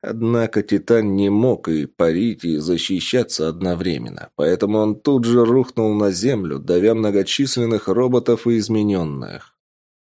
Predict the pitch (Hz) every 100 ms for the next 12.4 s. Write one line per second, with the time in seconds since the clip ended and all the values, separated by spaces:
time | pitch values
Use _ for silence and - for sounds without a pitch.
0 | _ _ _ 80 80 85 92 110 202 190
1 | 160 123 - 170 139 123 131 120 120 107
2 | 104 107 113 117 107 101 98 117 131 85
3 | - 80 - 160 143 131 123 120 - 90
4 | 82 82 80 80 - 95 98 101 71 65
5 | - 87 82 - 82 76 76 - 71 57
6 | - - - 71 78 82 90 120 - 65
7 | - 85 95 104 113 147 120 107 101 -
8 | 110 123 123 104 - - 139 135 110 95
9 | 117 127 - 107 104 123 87 107 123 107
10 | 101 - 123 117 104 98 90 110 110 101
11 | 98 87 87 92 107 - 95 82 80 85
12 | 113 127 73 62